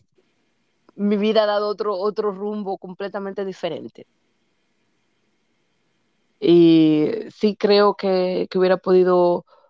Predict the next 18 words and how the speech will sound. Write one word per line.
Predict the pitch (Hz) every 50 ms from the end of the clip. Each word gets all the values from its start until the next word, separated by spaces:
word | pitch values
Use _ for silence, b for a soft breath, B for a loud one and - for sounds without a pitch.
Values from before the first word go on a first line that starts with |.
| b b
lograr | _ 202 202 196 196 180 185 185 180 175 180 185 185 185 190 190 190 - - _ _
salvar | _ - 190 175 175 170 175 170 165
más | 165 175 202 220 214 - _
vidas | 165 160 151 143 147 165 -
todavía, | _ - 175 175 180 185 190 196 208 220 226
porque | 220 - 190 - - 190
me | 180 175
hubiera | 165 175 170 185 -
quedado | - 185 180 175 175 170
más | 175 175 190 208 - -
tiempo, | _ 180 185 190 190 190 - 190 190 190 b b b b b b b b b -
eh, | 180 180 175 175 170 165 -
en | 175 175
la | 175 170 165
Cruz | - 185 185 170 - -
Roja | 196 196 190 170 202 233 - _ _ _ _ _ _ _ _ _ _ _ _ _ _ _
y | - 190 185 180 180 180 180 160
quizás, | - 190 196 185 - - 185 180 180 185 202 202